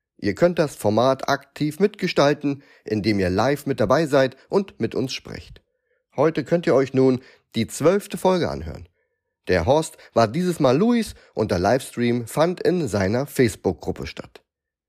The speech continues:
In der heutigen Folge sprechen wir über die Investments, die in diesem Jahr gut liefen und bisher nicht unter die Räder gekommen sind.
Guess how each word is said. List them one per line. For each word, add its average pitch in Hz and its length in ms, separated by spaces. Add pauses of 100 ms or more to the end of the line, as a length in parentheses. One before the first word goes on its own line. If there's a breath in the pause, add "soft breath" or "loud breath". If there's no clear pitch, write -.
(260)
In 87 160
der 87 180
heutigen 175 320
Folge 139 400 (220 soft breath)
sprechen 110 500
wir 98 80
über 90 160
die 120 240
Investments, 117 800 (240 soft breath)
die 104 120
in 82 180
diesem 165 300
Jahr 107 220
gut 185 300
liefen 160 440 (220 soft breath)
und - 360
bisher 147 480
nicht 120 420
unter 135 180
die 165 120
Räder 131 260
gekommen 80 400
sind. - 260